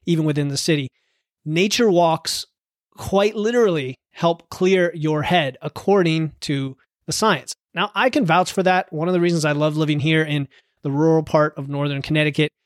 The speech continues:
is we have all these trees and mountains and animals. Um, yes, we even have bears that come and eat our jack-o'-lanterns, <laughs> but we have, you know, we have the birds and all the critters, and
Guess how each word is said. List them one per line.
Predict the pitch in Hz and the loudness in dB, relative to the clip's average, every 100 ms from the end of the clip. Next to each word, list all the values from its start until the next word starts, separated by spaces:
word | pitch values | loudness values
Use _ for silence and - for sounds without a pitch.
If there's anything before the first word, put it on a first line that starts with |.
| _ _ | _ _
is | |
we | 143 | -4
have | 143 | -2
all | 147 147 | 0 0
these | 143 139 | 0 -4
trees | - 226 202 180 143 | 0 2 4 2 0
and | 139 | 0
mountains | 160 170 160 160 151 | 0 0 -2 -4 -4
and | 135 135 - | -6 -10 -4
animals. | 175 180 170 156 151 - - _ _ | 0 2 2 2 -2 -6 -14 _ _
Um, | 147 143 | -4 -2
yes, | 160 208 208 | 2 2 2
we | |
even | 202 208 | 2 2
have | 220 165 | 2 4
bears | 170 175 170 | 4 4 2
that | 160 | 0
come | - 160 170 | -2 -2 -2
and | 160 160 | -4 -2
eat | 165 | 0
our | 175 | 2
jack-o'-lanterns, | 156 151 151 156 147 147 151 143 147 - - _ - | 2 2 2 0 0 0 -2 -2 -4 -10 -18 _ -8
<laughs> | - 120 123 - | -2 -2 0 0
but | 170 - 214 | 0 0 0
we | 180 | -2
have, | - 185 165 - - - - _ _ | -2 -2 -2 -4 -10 -20 -20 _ _
you | 170 | 0
know, | 156 | 2
we | 151 | 2
have | 160 165 | 2 0
the | 160 | -2
birds | 143 170 170 156 | 0 4 4 2
and | 156 | 0
all | 160 | 0
the | 160 | -2
critters, | 147 175 156 151 151 147 | 0 2 2 2 0 -4
and | 139 139 | -6 -10